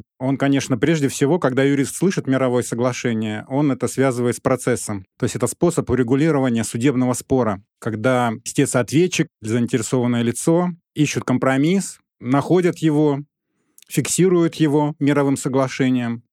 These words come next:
Суд это мировое соглашение утверждает, если оно не противоречит закону и не ущемляет прав ни одной из сторон.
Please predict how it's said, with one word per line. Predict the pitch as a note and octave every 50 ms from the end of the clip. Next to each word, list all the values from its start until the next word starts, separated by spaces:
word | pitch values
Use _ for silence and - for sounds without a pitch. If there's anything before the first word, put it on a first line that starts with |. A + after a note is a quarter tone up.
| _ _
Суд | - - - F3 D#3 - - - -
это | B2+ B2+ - C3+ B2+ B2+
мировое | B2+ B2+ B2+ C3+ C#3 C3 C3
соглашение | A#2+ - B2 B2+ B2+ B2 - C3 B2 B2 B2
утверждает, | G#2 - B2 A#2+ G#2+ A#2 A2+ C3+ C#3+ F3 F3+ E3 -
если | D3+ D#3 D3 - D#3
оно | D3 D3 D3
не | D3 D3
противоречит | - C#3+ C#3+ A#2+ - C#3+ C#3 C#3 C#3+ C3 - D3 B2
закону | C3 C3+ B2+ - C#3+ C#3 C#3 C3+
и | C3+
не | C3 C3+ C3+ C3+ C3
ущемляет | B2+ - - - C3+ C3 C3+ C3 B2+ B2 -
прав | - B2 B2 A#2 -
ни | - C3
одной | B2+ B2 B2+ C3 B2
из | A#2
сторон. | - - B2+ B2+ B2+ B2+ B2